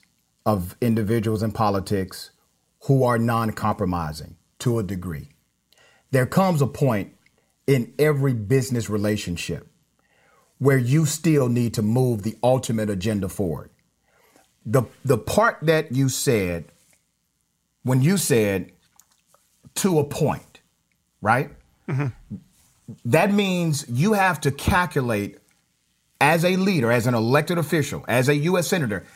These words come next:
Speaker 1: you have to calculate when that is. I'm not sure if that's, if that's what it is today. It may be there next month or, or the month after. You still got your numbers, right?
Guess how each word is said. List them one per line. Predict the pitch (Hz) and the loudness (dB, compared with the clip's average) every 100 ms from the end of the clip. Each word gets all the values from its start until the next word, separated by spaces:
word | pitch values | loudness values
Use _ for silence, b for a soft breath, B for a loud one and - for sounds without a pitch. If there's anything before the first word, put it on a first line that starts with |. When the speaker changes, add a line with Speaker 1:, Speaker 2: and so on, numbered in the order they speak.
| B B | B B
Speaker 1:
you | 139 170 | 0 2
have | 226 147 | 2 0
to | 120 | -4
calculate | - - 185 143 110 92 82 - _ _ _ _ - | 0 2 2 0 -4 -4 -8 -16 _ _ _ _ 0
when | 139 151 | 2 2
that | 127 113 | 0 -2
is. | 90 - - _ _ _ _ _ _ _ _ _ _ _ | -4 -8 -20 _ _ _ _ _ _ _ _ _ _ _
I'm | 147 214 | 2 2
not | 247 220 | 2 0
sure | - 226 190 | 0 0 2
if | 156 - | 0 -4
that's, | 131 156 160 - - - _ - | 2 2 2 -4 -10 -14 _ -2
if | 165 127 | 0 2
that's | 160 160 | 2 2
what | 156 143 | 0 0
it | 139 | 2
is | 139 - | 0 -2
today. | - 117 95 107 90 - _ _ _ _ _ _ _ _ | -4 -4 -2 -4 -6 -16 _ _ _ _ _ _ _ _
It | 170 | 2
may | 175 226 269 | 4 2 2
be | 240 233 | 2 0
there | 185 190 180 165 | 2 2 0 0
next | 139 151 147 | 0 0 0
month | 147 143 139 | 0 0 0
or, | 123 - | -4 -2
or | 127 | -2
the | 110 | 0
month | 123 127 147 | 0 2 2
after. | 143 139 104 98 | 2 0 -4 -2
You | 135 | -4
still | 139 160 | 0 0
got | 131 120 | 0 -2
your | 101 | -2
numbers, | 117 98 78 | -2 -2 -6
right? | 90 92 | -6 -6